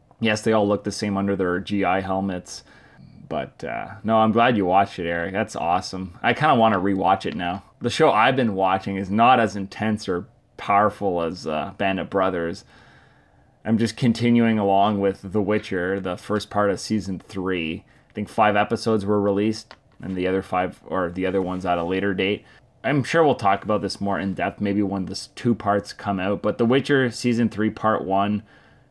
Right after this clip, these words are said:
just very, it's very much so an appetizer to what's to come in the next part. I got a nice taste, but I wanted more, and then episode five ended, and I was like, "Okay, I wanna see more now."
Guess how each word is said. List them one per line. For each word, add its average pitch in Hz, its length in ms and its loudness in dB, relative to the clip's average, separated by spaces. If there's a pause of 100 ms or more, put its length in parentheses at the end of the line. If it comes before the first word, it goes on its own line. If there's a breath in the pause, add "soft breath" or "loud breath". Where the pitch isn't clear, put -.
(100)
just 147 240 2
very, 143 380 4
it's 139 260 -2
very 131 340 2
much 123 180 4
so 113 180 0
an 101 60 0
appetizer 110 760 2
to 104 120 -6
what's 101 280 -2
to 95 100 -8
come 104 260 -2
in 101 60 0
the 95 100 -2
next 87 360 -6
part. 101 400 0 (920 soft breath)
I 117 100 4
got 127 180 6
a 120 60 4
nice 117 280 2
taste, 113 420 0
but 107 120 0
I 101 60 4
wanted 107 280 2
more, 101 300 2
and 104 120 2
then 101 180 -2
episode 104 360 -2
five 98 320 4
ended, 104 380 2
and 98 120 -2
I 95 80 0
was 95 140 -2
like, 90 140 -4
"Okay, 110 240 0
I 101 80 4
wanna 101 220 2
see 101 200 -4
more 95 320 0
now." 95 440 0